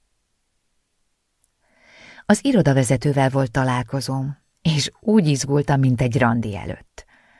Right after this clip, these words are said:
Pedig csak a pontos kezdést és a fizetést kellett fixálnunk. Persze azt a világért sem árultam volna el, hogy negyven forintért is gondolkodás nélkül visszamennék. Annyira vágytam már a változásra.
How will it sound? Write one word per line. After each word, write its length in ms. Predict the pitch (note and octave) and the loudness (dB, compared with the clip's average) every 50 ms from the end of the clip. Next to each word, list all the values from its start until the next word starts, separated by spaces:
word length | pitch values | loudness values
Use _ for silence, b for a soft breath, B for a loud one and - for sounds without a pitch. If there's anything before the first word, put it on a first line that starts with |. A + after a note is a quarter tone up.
| b b b b b b _ | b b b b b b _
Pedig 260 | - B3 A#3+ A3 - | 4 4 4 4 2
csak 180 | - A#3 - - | 0 0 0 0
a 60 | A3+ | -2
pontos 480 | - - C#4 B3+ A3 - F3+ E3 - | 0 2 4 4 4 4 2 0 0
kezdést 580 | - - D3+ D3 A#2+ - C#3 C3 C3+ B2+ - - | 0 0 0 0 0 0 -4 -4 -4 -4 -4 -4
és 180 | C3 B2 - C3+ | -4 -2 0 -2
a 60 | A#2+ | -2
fizetést 560 | - B2 A#2+ A2 B2 A2 - G#2+ G2 - - | -2 -2 -2 -2 -2 -4 -4 -6 -8 -8 -8
kellett 380 | - A#2 G2+ D#2+ - A2+ G#2+ - | -8 -8 -8 -8 -8 -10 -10 -10
fixálnunk. 840 | - - - - - - A2 D#2 D#2 E2+ G#2 E2 - - - _ _ _ _ _ _ _ _ _ _ _ _ _ _ B B B B B B - | -12 -12 -10 -10 -8 -8 -8 -8 -8 -8 -8 -10 -12 -16 -20 _ _ _ _ _ _ _ _ _ _ _ _ _ _ B B B B B B -6
Persze 240 | C3+ B2+ - C#3 | -6 -2 -2 -2
azt 140 | C3 A#2+ - | -2 0 0
a 60 | C#3 | 0
világért 520 | B2+ D3 D3 C3 A#2 A#2 A2 A#2+ A#2+ A2+ - | 2 4 4 4 4 2 0 -2 -4 -4 -2
sem 160 | - B2+ B2 | -2 0 2
árultam 460 | B2 B2 B2+ B2+ B2+ B2 - B2 B2 | 2 2 2 2 0 2 2 2 2
volna 240 | A#2+ B2 B2+ B2 B2+ | 2 2 2 2 2
el, 160 | B2+ B2+ B2+ | 2 2 2
hogy 160 | C3 C3 B2+ | 2 2 2
negyven 400 | C3 C#3 C3+ C3 A2+ B2 B2 A#2 | 4 4 4 4 2 2 0 -2
forintért 580 | A2+ - A#2+ B2 B2+ B2 A#2+ A2 A#2+ B2 A#2 - | 0 -2 -2 -2 -2 -2 -4 -4 -4 -6 -4 -4
is 160 | C3+ A#2 B2 | -4 -4 -2
gondolkodás 760 | A#2+ D3 D3 C#3 B2 C#3 C#3 A#2+ - - A#2 A#2+ A#2 A#2 - | 2 2 4 4 2 0 -4 -4 -6 -6 -4 -4 -4 -4 -6
nélkül 380 | - B2+ B2+ A#2 - C3 B2+ B2+ | -6 -8 -8 -6 -6 -4 -4 -4
visszamennék. 840 | C3 B2 A#2 - - B2+ A#2+ A#2+ A#2+ A#2 A#2+ A#2+ G#2+ A#2 A2+ - B B B B B B B B B B B B B B | -4 -6 -6 -4 -4 -2 -2 -2 -2 -4 -4 -6 -8 -8 -10 -14 B B B B B B B B B B B B B B
Annyira 400 | _ E3+ D3 C3 B2 A#2+ G#2+ G#2+ | _ 4 4 6 4 2 0 -4
vágytam 440 | A2 A#2 G#2+ - - - - A2+ A2+ | -6 -6 -8 -10 -10 -8 -6 -4 -4
már 200 | A#2 A2 G#2+ G#2+ | -4 -4 -4 -4
a 60 | A2 | -4
változásra. 960 | A2+ A2+ G2+ G#2 A2 - A2+ G#2+ - G#2+ G#2 - - - - A#2 C3+ D#3 - | -6 -6 -8 -8 -10 -10 -10 -10 -10 -10 -10 -10 -10 -10 -10 -10 -12 -12 -16